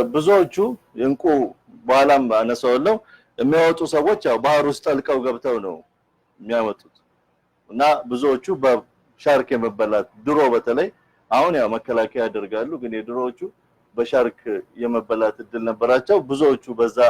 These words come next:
ህይወታቸውን አሳልፈው ይሰጡ ነበር። እንግዲህ እንቁ ከተሰራ ጀምሮ እስኪገኝ ድረስ ብዙ መስዋዕትነትን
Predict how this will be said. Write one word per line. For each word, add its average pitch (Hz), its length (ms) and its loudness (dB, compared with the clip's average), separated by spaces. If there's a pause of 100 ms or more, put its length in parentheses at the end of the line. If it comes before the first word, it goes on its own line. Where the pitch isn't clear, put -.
ህይወታቸውን 123 600 -4
አሳልፈው 110 520 -6 (380)
ይሰጡ 131 320 0
ነበር። 117 240 0
እንግዲህ 156 360 0
እንቁ 165 220 -2 (600)
ከተሰራ 175 640 2 (100)
ጀምሮ 165 380 2
እስኪገኝ 160 600 0
ድረስ 117 320 0 (440)
ብዙ 135 220 -8 (100)
መስዋዕትነትን 139 800 0